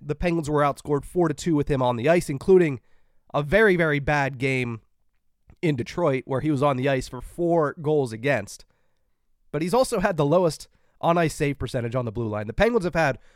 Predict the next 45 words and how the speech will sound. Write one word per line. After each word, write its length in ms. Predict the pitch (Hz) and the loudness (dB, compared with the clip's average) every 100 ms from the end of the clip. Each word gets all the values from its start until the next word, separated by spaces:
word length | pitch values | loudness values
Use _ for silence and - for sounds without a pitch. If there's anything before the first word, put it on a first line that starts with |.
| - | -20
fantastic 600 | - 202 208 190 180 156 127 | -6 -2 0 2 0 -2 -4
goaltending 520 | 151 156 135 113 101 - - - | -4 0 -2 -4 -8 -14 -12 -4
pretty 140 | 214 | 0
much 200 | 208 254 | 0 -2
the 140 | 175 151 | -4 -4
entire 340 | 143 160 127 | -2 -2 -2
season, 420 | - 170 110 98 - _ _ - - | -2 -4 -4 -8 -14 _ _ -20 -6
but 100 | 143 | -4
it 80 | 139 | -2
seems 220 | 196 185 | 0 0
like 120 | 170 | 0
when 120 | 160 | 0
P 160 | 143 175 | 2 4
O 80 | 147 | 4
Joseph 340 | 151 143 120 | 2 0 -2
touched 280 | - 139 - | -2 -4 -2
the 100 | 139 | -2
ice, 200 | 147 135 | 0 -2
he 100 | 151 | -6
was 100 | 131 | -6
just 220 | 131 - 160 | -8 -4 -2
unlucky 480 | 165 151 156 139 | 0 0 0 -4
'cause 160 | - 131 | -6 -8
the 80 | 120 | -2
goaltenders 500 | 143 131 135 123 117 | -2 0 -2 -4 -4
weren't 220 | 123 117 | -6 -4
bailing 280 | 131 127 120 | -2 -2 -4
him 100 | 117 | -4
out 120 | 117 | -4
as 120 | 110 | -4
much 280 | 123 117 - - _ - - - - | -4 -6 -10 -20 _ -20 -20 -20 -4
as 180 | 147 139 | -2 0
they 160 | 147 | 0
were 200 | 143 143 | 2 0
the 120 | 135 | 0
other 160 | 135 123 | -2 -2
team. 240 | - 123 | -4 -4
He 60 | 123 | -2
has 160 | 127 - - | -2 -4 0
eighty-seven 480 | 185 190 - 160 156 | 0 2 0 -2 -2
point 260 | 156 143 - - | -2 -4 -8 -4
eight 240 | 156 - | -4 -2
percent 400 | 135 - 147 127 _ _ _ _ _ _ - | -6 -2 -2 -2 _ _ _ _ _ _ -20
save 300 | - 147 139 | -4 -2 -2
percentage 560 | 123 - 123 107 - | -4 -4 -4 -4 -10